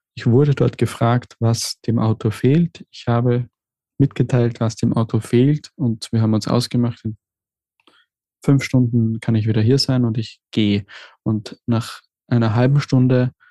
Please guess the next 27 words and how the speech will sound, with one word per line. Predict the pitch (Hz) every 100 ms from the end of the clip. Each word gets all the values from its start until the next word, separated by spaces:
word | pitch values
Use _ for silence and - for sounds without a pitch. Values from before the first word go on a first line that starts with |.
| _ _ _
fällt | - 120 123
mir | 117
aber | 110
ein, | - 113 123
ich | 120 -
hab | 120 -
vergessen | 113 110 107 -
zu | -
sagen, | 107 113 107 113
dass | 110 110 -
auch | - 107 107 - - - _ - _ _ _ _ _ _
die | 110 104
Scheibenwischer | - 110 117 107 98 - 98 123 - _
ausgewechselt | - - - - - 107 - - 123
werden | - - 131
sollten. | - 117 107 - - _ - - - _ -
Und | 107
ruf | 120 117
dann | 113
nochmal | 110 110
schnell | 110 117
an, | 101 110
um | 113
das | 107 107 -
noch | 110
zu | - 123
ergänzen. | 110 - - - -